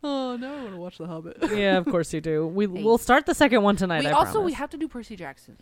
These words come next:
Speaker 1: 'cause that was supposed to be the next thing
Speaker 2: Oh,
Speaker 1: we
Speaker 2: that
Speaker 1: were
Speaker 2: was
Speaker 1: to.
Speaker 2: supposed to be the next thing. Guys, you have to let us know. So we've read a few standalone books.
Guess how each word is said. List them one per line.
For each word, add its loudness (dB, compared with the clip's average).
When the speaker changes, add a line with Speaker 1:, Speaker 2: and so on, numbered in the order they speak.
Speaker 1:
'cause -10
that -2
was -8
supposed -6
to -12
be -4
the -6
next -8
thing -18
Speaker 2:
Oh, 2
Speaker 1:
we 2
Speaker 2:
that 2
Speaker 1:
were 0
Speaker 2:
was 2
Speaker 1:
to. -8
Speaker 2:
supposed -2
to -8
be 0
the -2
next -8
thing. -4
Guys, 4
you 4
have 6
to 4
let 4
us -4
know. 6
So 6
we've -2
read 6
a 2
few 0
standalone -2
books. 2